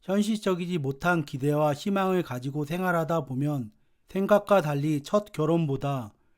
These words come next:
훨씬 복잡한 현실을 마주하고는 자기 자신의 무능력에 대해서 스스로 실망하는 경우도 있습니다.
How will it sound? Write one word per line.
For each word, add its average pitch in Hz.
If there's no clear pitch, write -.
훨씬 185
복잡한 175
현실을 165
마주하고는 135
자기 156
자신의 190
무능력에 165
대해서 131
스스로 202
실망하는 196
경우도 147
있습니다. 120